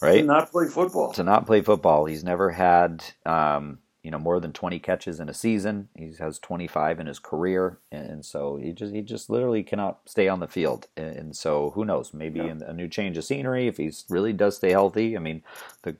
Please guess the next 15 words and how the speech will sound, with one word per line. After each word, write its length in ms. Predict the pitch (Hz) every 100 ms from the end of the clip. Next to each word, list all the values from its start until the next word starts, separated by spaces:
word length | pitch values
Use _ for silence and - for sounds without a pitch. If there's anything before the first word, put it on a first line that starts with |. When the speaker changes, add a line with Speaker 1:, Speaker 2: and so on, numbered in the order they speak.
| -
Speaker 1:
Cardinals 440 | 95 101 90 69
need 180 | 90 104
some 140 | 92
help 160 | 95 92
at 40 |
wide 200 | 87 85
receiver. 420 | 80 - 92 78
All 60 | 78
they 100 | 82
have 180 | 80 80
is, 220 | 80 -
what, 240 | 80 -
Christian 340 | - 85 - 80
Kirk 320 | - 92 95
and, 220 | 76 73